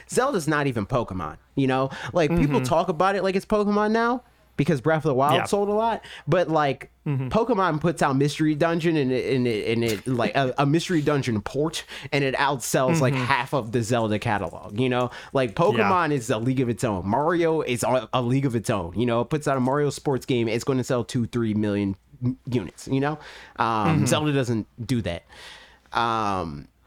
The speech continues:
Speaker 1: so, like, to say, like, "Ah, we might not have a game on the same level of Tears of the Kingdom for the rest of the year" is not, <laughs> like, that's ju-, that's just n-, not even just for the Switch and what the Switch's cadence has been. That's just
Speaker 2: Mm-hmm.
Speaker 1: normal for the industry, period. <laughs> You know?
Speaker 2: Yeah, right.
Speaker 1: Um,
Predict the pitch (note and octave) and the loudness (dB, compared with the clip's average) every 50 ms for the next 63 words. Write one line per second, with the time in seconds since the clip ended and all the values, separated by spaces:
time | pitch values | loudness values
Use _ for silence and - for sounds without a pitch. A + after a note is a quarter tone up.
0 | - - - A3 G3 F#3 E3+ - D#3+ E3+ D#3+ D3+ - E3 - - - A#3 A3 A3+ | -4 0 2 2 2 2 0 0 0 0 0 0 0 -2 0 2 2 2 2 2
1 | G#3 G#3 F#3+ G3 G#3+ A3+ A3 G#3+ G#3+ A3 F#3 G#3 A3 A3+ A3 G#3+ G3+ G#3 G3 F#3+ | 2 0 0 0 0 0 0 0 0 2 2 0 0 0 0 0 0 0 0 0
2 | D3+ D#3 G#3+ A#3+ A3+ G3 F3 E3+ E3 D#3+ D3 - - F#3 F#3 E3+ F3 G3 F#3 E3+ | 0 0 0 2 2 2 2 2 2 0 0 0 0 0 0 0 0 0 0 0
3 | F3 E3+ D#3 D3 - - - - G3 F#3+ E3 F#3 F3+ E3+ - B3+ B3+ A3+ E3+ C#3+ | 0 0 0 -2 -6 -6 -2 -2 0 0 0 0 -2 0 0 -2 -2 -2 -2 -2
4 | - C#3 A#2+ A2+ D#3 D#3+ - - E3 E3+ G3 G#3 F#3 - F3 E3 C#3 B2+ C#3 D#3+ | -2 -2 0 0 0 0 0 -2 0 0 0 0 0 0 0 -2 -2 -2 -2 0
5 | D#3+ F3 G3 A3+ - - - - - - - - G#3 A3 A3 F3 - A3+ B3 D4 | 0 0 0 0 -2 -4 -6 -10 -12 -10 -8 -4 0 0 0 2 2 2 2 2
6 | E4 - - - B3+ B3 F3+ D#3+ G#3 G#3+ A#3+ F#3 - E4 D4 - - - D#3+ D#3+ | 0 -2 -2 0 0 0 0 2 2 2 2 2 0 0 0 -2 -4 -4 -4 -2
7 | D#3 D3+ - - D3+ F3 G#3 A#3+ D4+ C#4 A3 G3+ E3 D3 G3 - - G3+ E3+ C3+ | -2 -2 -2 -2 0 2 2 0 0 0 0 0 0 -2 -2 -2 -2 -2 0 0
8 | A#2+ - - D#3 E3 F#3+ F#3+ - D#3+ C#3+ C3+ C3 B2 C3 A2+ - - D#3 D3+ - | -2 -2 -2 0 0 0 0 0 0 0 0 0 -2 -2 -4 -2 -2 -2 -2 -2
9 | F3 D3 - - E3 D3+ D#3 E3+ F3 F3 F#3 F#3+ F#3 F#3 F3+ A3 A3 A3+ A3 - | -4 -6 -2 -2 0 0 2 0 0 0 0 -2 -2 0 0 0 0 0 -2 -6
10 | - - - - A#3 B3+ - F#4+ F4+ - D#3+ C#3+ C3+ D#3 F3 G#3+ A#3+ B3 C4 A#3+ | -10 -6 -2 -2 0 2 2 0 0 2 2 2 4 4 4 4 2 2 0 0
11 | - - G3+ E3 E3+ E3+ - G3+ A#3 G#3+ A#3 A3 - - B3 B3 B3 A3 - _ | 0 0 0 0 0 -2 -2 -2 -2 -2 -2 -2 -2 -2 -2 -2 -2 -4 -6 _
12 | - - G3 D#3+ C3+ G#2+ G#2+ G#2 G2 C3+ D3 - - E3+ - - C#4+ - A#3+ - | -2 0 0 2 0 0 0 0 0 -2 -4 -2 -4 -6 -6 -4 -4 -4 -2 0
13 | - D#3 D3+ D3 D3 D#3 F3+ C#3+ C#3+ C3+ G#2+ G#2 - C#3 C3 B2+ B2 C3+ D3 D3 | 0 2 2 2 0 0 2 2 2 2 2 0 -2 -2 0 2 4 4 4 4
14 | C#3+ C#3 C3+ C3 B2 B2 A#2+ A#2 A2+ | 2 2 2 0 0 0 0 -2 -2